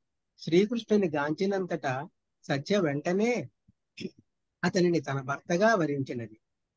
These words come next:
తన కుమార్తె యొక్క మనోభావమును ఎరిగిన వాడై నగ్నజిత్తు ఆమె వివాహము శ్రీకృష్ణ, కృష్ణునితోనే జరగవలెననడి తన మనోభీష్టమును వెల్లడి చేసెను. ఆ రాజు దేవదేవునితో,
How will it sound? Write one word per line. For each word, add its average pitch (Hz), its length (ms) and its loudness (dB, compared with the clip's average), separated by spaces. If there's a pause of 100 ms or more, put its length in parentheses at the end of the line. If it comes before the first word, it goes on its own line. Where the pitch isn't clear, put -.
తన 160 140 2
కుమార్తె 165 520 -2
యొక్క 202 280 -2
మనోభావమును 185 920 0
ఎరిగిన 143 440 -2
వాడై 170 520 -4 (320)
నగ్నజిత్తు 147 840 -2 (140)
ఆమె 156 200 2
వివాహము 160 600 -2
శ్రీకృష్ణ, 156 680 -4
కృష్ణునితోనే 185 1040 -2
జరగవలెననడి 156 1080 -2 (400)
తన 160 100 4
మనోభీష్టమును 170 920 2
వెల్లడి 147 340 0 (120)
చేసెను. 117 400 -10 (920)
ఆ 165 160 4
రాజు 151 340 2
దేవదేవునితో, 175 1080 0